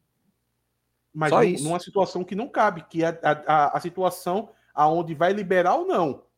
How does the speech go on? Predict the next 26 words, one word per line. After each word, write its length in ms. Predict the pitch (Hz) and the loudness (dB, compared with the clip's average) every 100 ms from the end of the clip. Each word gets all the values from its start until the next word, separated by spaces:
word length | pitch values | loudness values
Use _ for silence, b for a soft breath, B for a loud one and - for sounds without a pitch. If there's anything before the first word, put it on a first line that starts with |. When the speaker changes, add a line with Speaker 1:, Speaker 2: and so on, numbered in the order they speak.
| _ | _
Speaker 1:
Só 200 | _ - | _ -2
cabe 320 | 202 208 233 302 | 0 2 0 0
nessa 180 | 339 | -8
questão 320 | 359 381 - 427 | -8 -10 -8 -6
aí 160 | 392 | -6
que 80 | 226 | -4
você 200 | 214 214 | -4 -4
acabou 240 | 208 196 | -6 -6
de 60 | 233 | -8
dizer, 480 | 403 339 180 - _ _ _ | -6 0 0 -2 _ _ _
do, 400 | 139 202 196 160 | -8 -4 -4 -6
do 240 | 135 151 | -14 -10
Speaker 2:
Eu 160 | 175 - | -4 4
tô 60 | |
Speaker 1:
torcedor 100 | 508 | 4
Speaker 2:
trazendo 300 | - 370 175 170 | 4 2 2 0
só 60 | |
pra 100 | 220 | 0
Speaker 1:
ir 60 | 294 | 0
pra 120 | 247 | 2
o 40 | |
Speaker 2:
discussão 200 | 226 214 214 | 2 4 4
Speaker 1:
estádio 260 | 220 302 | 2 0
Speaker 2:
aqui. 80 | 320 | -2
Speaker 1:
ou 60 | 160 | -4
não. 160 | 160 | -6